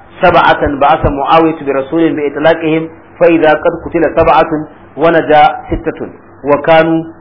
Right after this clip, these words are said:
thalathata ashar." Wannan kuma aka ce wai an ba da labarin ne cewa wanda ya kashe su wani mutum ne mai ido daya, da suka gan shi sai wani a cikin su ya ce, "In dai mafarkin da na yi ko camfin da na gani gaskiya ne, to ba za a kashe mu gaba daya ba." Ana cikin kashewa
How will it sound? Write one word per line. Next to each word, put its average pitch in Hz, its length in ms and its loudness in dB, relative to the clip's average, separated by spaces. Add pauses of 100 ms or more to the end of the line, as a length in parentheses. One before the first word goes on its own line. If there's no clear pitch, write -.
(400)
thalathata 131 400 -2
ashar." - 180 -16 (120)
Wannan 170 300 -2
kuma 165 200 2
aka 160 160 -8
ce 160 80 -4
wai 160 160 4
an 170 400 -2 (960)
ba 160 160 2
da 170 80 0
labarin 156 400 2
ne 147 120 -4
cewa 151 200 2
wanda 165 140 0
ya 151 60 -4
kashe 156 280 -6
su 156 160 -10 (220)
wani 165 220 -2
mutum 165 240 -2
ne 151 120 0
mai 139 160 -4
ido 151 200 -4
daya, 147 240 4 (420)
da 135 140 -6
suka 180 220 -2
gan 160 140 0
shi 156 240 -4 (160)
sai - 120 -8
wani 170 200 2
a 160 120 4
cikin 165 200 -6
su 156 120 -10
ya 143 60 -10
ce, 147 120 -10 (120)
"In 196 260 -4
dai 202 140 4
mafarkin 185 480 0
da 147 80 2
na 143 120 0
yi 147 140 0
ko 175 200 -2
camfin 180 320 -4
da 127 80 -6
na 143 120 -2
gani 156 240 -2
gaskiya 160 420 0
ne, 143 100 -6 (320)
to 131 100 -12
ba 131 100 2
za 165 100 4
a 156 60 0
kashe 143 200 -8
mu 131 120 -6
gaba 104 220 -4
daya 95 180 -10
ba." - 40 -20 (320)
Ana 165 260 2
cikin 160 200 -8
kashewa 147 340 0